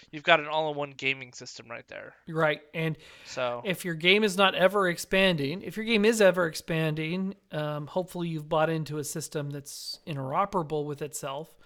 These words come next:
Speaker 1: Yeah.
Speaker 2: Um,
Speaker 1: Yep.
Speaker 2: but if it's like, like a game that has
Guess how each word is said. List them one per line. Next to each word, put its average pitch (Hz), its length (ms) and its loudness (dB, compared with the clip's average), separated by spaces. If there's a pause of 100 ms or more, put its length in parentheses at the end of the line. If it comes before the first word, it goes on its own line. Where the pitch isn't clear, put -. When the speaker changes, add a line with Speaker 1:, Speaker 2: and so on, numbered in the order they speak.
(160)
Speaker 1:
Yeah. 131 180 -4 (200)
Speaker 2:
Um, 156 220 0
Speaker 1:
Yep. 147 220 -2
Speaker 2:
but 170 120 0
if 160 160 -4
it's - 240 -8
like, 165 320 -6 (280)
like 156 200 -10
a 160 60 -10
game 160 380 -4
that 156 120 -4
has 151 320 -6